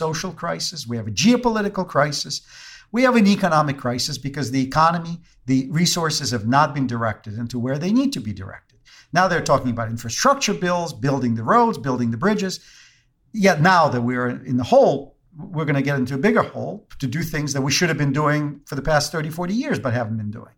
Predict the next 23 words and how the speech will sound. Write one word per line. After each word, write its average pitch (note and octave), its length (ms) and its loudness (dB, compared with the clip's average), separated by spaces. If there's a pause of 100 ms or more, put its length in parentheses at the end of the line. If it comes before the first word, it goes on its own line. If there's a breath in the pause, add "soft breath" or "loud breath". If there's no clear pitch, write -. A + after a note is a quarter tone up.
(120)
So G#3 440 2 (120)
look, - 300 2 (120)
the D#3+ 120 -8
priorities G#3+ 580 4
are F3 40 -8
gonna D3+ 160 -4
be C#3 100 -4
changed. C3+ 580 -2 (360 soft breath)
The F3 140 -2
one A3+ 240 6
thing B3 160 4
in F3 60 2
history C#3+ 320 -2
is G2+ 80 -4
very A2+ 260 -4
clear. G#2+ 400 -12 (320)
When C#3+ 140 0
the D3 60 2
government A3 420 4
cannot C#3 640 2 (440)
solve C3 440 0
economic A#2+ 420 -4
problems A#2 640 -8